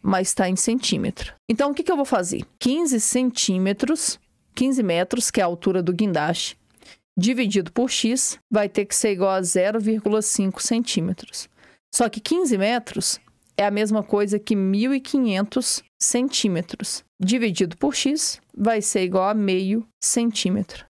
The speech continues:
Centímetro cancela com centímetro, multiplica cruzado. O que que dá o X? Três mil. "Ah, Ju, eu não entendi o que que você fez." A outra opção, gente, sem depender de fórmula, obviamente, é fazer uma regra de três. Você pensa assim, ó, um centímetro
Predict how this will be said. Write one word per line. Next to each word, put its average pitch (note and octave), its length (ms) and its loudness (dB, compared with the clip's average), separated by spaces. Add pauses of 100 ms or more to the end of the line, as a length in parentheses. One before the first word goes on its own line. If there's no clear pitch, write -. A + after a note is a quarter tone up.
Centímetro C#4+ 760 0
cancela G#3 480 0
com F#3+ 140 0
centímetro, B3+ 580 0
multiplica B3+ 460 0
cruzado. F#3 500 0
O - 40 -20
que A#3+ 140 -2
que A#3 120 0
dá F#3+ 160 2
o F#3+ 60 -2
X? - 520 -2 (100)
Três G#3+ 400 0
mil. E3 300 0 (160)
"Ah, D#4 240 2
Ju, C#4 120 0
eu C4+ 80 2
não C#4+ 100 0
entendi F#4 360 0
o C#4 40 -2
que C#4 120 0
que C4 80 -4
você C4 120 2
fez." - 480 -2 (260)
A A3+ 80 2
outra A#3+ 280 2
opção, C4 340 0
gente, E3+ 300 -4
sem C4 600 0
depender G3 480 2
de F3 140 -4
fórmula, G3+ 420 2
obviamente, F#3+ 580 0
é A#3+ 40 0
fazer A#3 240 0
uma A#3+ 120 0
regra A3+ 280 0
de - 100 -4
três. G#3+ 500 -2
Você - 200 -2
pensa A#3 260 0
assim, G3 260 0
ó, G2+ 140 -2 (420)
um F4+ 260 2
centímetro B3 1040 0